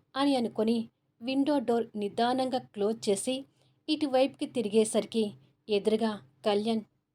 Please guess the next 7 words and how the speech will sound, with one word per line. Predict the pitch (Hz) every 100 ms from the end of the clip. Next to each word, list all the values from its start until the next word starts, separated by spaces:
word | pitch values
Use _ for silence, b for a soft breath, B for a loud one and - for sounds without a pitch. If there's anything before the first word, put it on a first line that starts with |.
| 285
చేతులు | 294 302 285
కట్టుకొని | 226 - - 214 220 - b b b
సీరియస్గా | - 226 247 254 226 - 240 -
చూస్తుంటాడు. | 196 - 190 202 196 - _ _ _ _ _ _ -
కళ్యాణ్ని | 196 208 226 226 214 -
అలా | 214 226
చూసి | 214 - 196 - 226